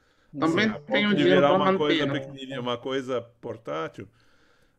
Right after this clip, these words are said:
Speaker 2: não sei, né? Sempre a gente pode ter surpresa, dizer que não, é, não dá. Pode ser que a gente tenha,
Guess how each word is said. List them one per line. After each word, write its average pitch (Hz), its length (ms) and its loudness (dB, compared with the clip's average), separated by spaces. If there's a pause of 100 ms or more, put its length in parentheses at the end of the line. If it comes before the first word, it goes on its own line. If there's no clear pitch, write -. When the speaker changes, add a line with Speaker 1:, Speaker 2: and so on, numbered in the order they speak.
(520)
Speaker 2:
não 247 200 -8
sei, 170 380 -2
né? 139 200 -2
Sempre 240 340 -10
a 190 60 -4
gente 180 160 -8
pode 185 180 -12
ter 175 100 -8
surpresa, 143 640 -8
dizer 110 300 -12
que - 100 -14
não, 135 500 -12 (160)
é, 101 200 -20 (680)
não - 160 -20
dá. - 140 -20
Pode 98 260 -10
ser 117 140 -10
que 127 80 -12
a 131 60 -8
gente 131 180 -12
tenha, 104 640 -8